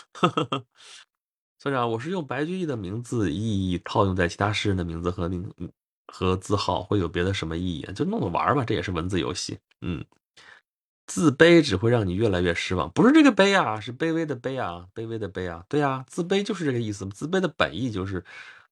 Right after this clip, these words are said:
越不行，越不行，对自己非常，非常失败，非常失望。所以就说我刚才说那个意思，人呢，你就说是个蛋白质机器人儿，这个事儿，你如果跳出来客观地看，所以为什么我们唯-，唯-，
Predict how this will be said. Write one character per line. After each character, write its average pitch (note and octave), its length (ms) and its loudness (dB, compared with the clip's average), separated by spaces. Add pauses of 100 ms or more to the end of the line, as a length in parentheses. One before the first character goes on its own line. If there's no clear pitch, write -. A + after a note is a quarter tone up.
(140)
越 D3 160 6
不 A#2 100 -6
行， - 240 -6
越 D#2 160 -4
不 - 80 -12
行， - 180 -10 (680)
对 E2+ 100 -4
自 D2 160 -10
己 G#1+ 260 -12 (200)
非 G2+ 100 -4
常， D#2 160 -4
非 E2 80 -12
常 A1+ 140 -10
失 - 200 -8
败， - 240 -8 (120)
非 - 200 -8
常 D#2 160 -6
失 - 200 -6
望。 D#2 240 -10 (560)
所 A3 180 4
以 A#3+ 60 6
就 A#3 100 4
说 A3 160 0
我 A#2+ 140 0
刚 C3+ 200 -4
才 D#3+ 120 0
说 D3+ 180 -2
那 D3 80 0
个 C3 80 -2
意 A#2+ 100 -4
思， F#2+ 200 -4
人 F2+ 220 -2
呢， C#3 340 0
你 - 40 -6
就 G#2 80 -2
说 D3 160 0
是 D3 60 -2
个 C#3+ 80 0
蛋 C#3 120 0
白 B2+ 120 0
质 B2+ 140 -6
机 B2+ 120 -6
器 B2+ 120 -4
人 F#2 160 -2
儿， F#2+ 80 -4
这 A2+ 80 -6
个 C3 80 -6
事 - 120 0
儿， A2 140 -2 (640)
你 G#2 80 -2
如 C#3+ 160 6
果 B2+ 100 6
跳 E3 280 -2
出 G#2 80 -4
来 E2+ 100 0
客 C#3 260 -2
观 F#2 140 0
地 F2+ 80 -4
看， - 340 -8 (640)
所 C3 80 0
以 C#3 40 2
为 D3+ 60 8
什 C#3+ 80 0
么 C3 140 2
我 D2+ 80 -2
们 F2 160 -2
唯-， G2+ 160 -2 (240)
唯-， E2 160 0